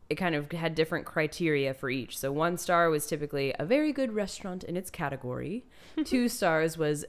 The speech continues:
Speaker 1: excellent cooking, worth a detour. And
Speaker 2: <laughs>
Speaker 1: three stars was exceptional cuisine, worth a special journey.
Speaker 2: I love that, "worth a special journey."
Speaker 1: Mm.
Speaker 2: Yes. But then, obviously, of course, the World War Two had to happen, so that kinda changed things.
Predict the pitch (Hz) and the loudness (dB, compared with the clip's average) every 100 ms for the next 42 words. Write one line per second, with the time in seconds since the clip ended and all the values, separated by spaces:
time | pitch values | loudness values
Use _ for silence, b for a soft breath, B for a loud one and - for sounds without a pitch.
0 | - 247 - 233 - 185 170 160 156 - | -4 -4 -2 -2 -2 -6 0 0 0 -4
1 | 151 170 196 180 143 170 160 123 117 131 | -2 0 0 -2 -2 -2 -2 -6 -6 -6
2 | 175 B B B 311 190 175 175 - 254 | -8 B B B 4 4 4 0 0 0
3 | 269 - 147 135 139 151 143 - 170 - | 2 2 0 0 0 -2 -2 -4 -6 -4
4 | - 165 - 139 139 151 135 131 135 131 | -2 -2 -2 -6 -6 -4 -4 -4 -4 -6
5 | 220 262 160 - 156 127 120 135 127 120 | 0 0 0 -6 -8 -8 -10 -8 -8 -10
6 | - - - - 170 170 151 156 143 170 | -14 -20 -20 -12 -6 -4 0 0 0 0
7 | 160 185 - - 202 202 214 196 190 196 | 0 -2 -6 -2 0 0 -2 -4 -6 -8
8 | 190 185 294 269 196 B B B B B | -6 -2 2 2 2 B B B B B
9 | - - - - - - 220 220 277 254 | -12 -12 -10 -8 -10 0 4 6 8 8
10 | 220 202 196 185 - 185 170 196 - 175 | 6 2 0 -2 2 4 4 -2 -2 2
11 | 175 180 214 196 175 160 - 359 370 320 | 2 2 2 2 2 0 2 4 6 4
12 | 233 226 202 - 214 277 - 208 196 190 | 2 2 2 2 0 -2 2 6 8 8
13 | 185 190 220 202 196 156 165 - 165 151 | 6 2 2 0 2 0 -2 -2 0 2
14 | 302 - | 0 -6